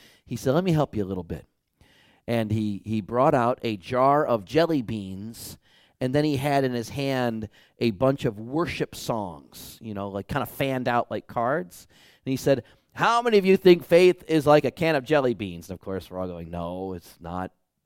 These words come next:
candy," you know. And then he goes, "How many of you think that faith is like,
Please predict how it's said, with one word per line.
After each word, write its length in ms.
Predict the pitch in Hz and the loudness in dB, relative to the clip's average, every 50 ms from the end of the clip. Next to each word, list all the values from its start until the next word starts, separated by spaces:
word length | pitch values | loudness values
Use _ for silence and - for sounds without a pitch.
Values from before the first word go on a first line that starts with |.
| _ _ _ _ | _ _ _ _
candy," 420 | - - 139 127 117 113 107 92 85 | -8 -6 -6 -4 -4 -6 -6 -8 -10
you 400 | 82 95 107 113 104 107 104 95 | -10 -8 -8 -8 -8 -8 -8 -6
know. 260 | 95 95 98 113 - _ - - - - _ _ _ _ - | -4 -4 -4 -6 -8 _ -20 -20 -20 -20 _ _ _ _ 2
And 140 | 135 139 147 | 4 6 8
then 80 | 160 | 8
he 60 | 160 | 10
goes, 260 | 156 151 143 135 - - - | 10 10 10 8 4 -4 -4
"How 220 | - 214 254 254 240 | 2 4 6 6 6
many 120 | 226 208 | 4 4
of 60 | 190 | 6
you 140 | 190 185 - | 6 4 6
think 240 | - 190 185 185 - | 6 4 4 6 8
that 200 | 165 156 - - | 6 6 6 6
faith 240 | - 175 180 175 - | 6 6 6 6 4
is 140 | 165 143 | 2 4
like, 220 | 160 156 156 147 | 6 6 6 6